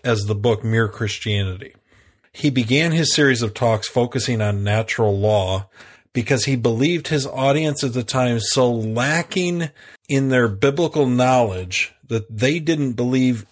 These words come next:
even the Bible's instruction and claims regarding basic morality. Some eighty years later, looking across our current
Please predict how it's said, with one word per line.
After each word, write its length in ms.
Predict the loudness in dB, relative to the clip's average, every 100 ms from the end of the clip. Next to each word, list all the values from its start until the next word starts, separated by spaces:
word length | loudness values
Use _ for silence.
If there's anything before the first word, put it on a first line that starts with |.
| -6
even 360 | -2 0 2
the 80 | 2
Bible's 640 | 0 0 2 2 2 2
instruction 720 | 0 -2 -2 0 0 -2 0 0
and 180 | -2
claims 500 | -2 0 0 0 -2
regarding 680 | -2 0 2 2 2 -2 -4 -2
basic 440 | 0 0 -2 -4
morality. 840 | -2 -2 0 2 2 0 -4 -12 -20 _ _ _ _ _ _ _ _ _
Some 360 | -4 0 2 4
eighty 240 | 2 0
years 400 | 0 2 4 4
later, 480 | 4 4 2 -4 -10 _ _
looking 320 | -2 0 -2
across 440 | -2 0 2 2 0
our 120 | -2
current 440 | 0 2 2 0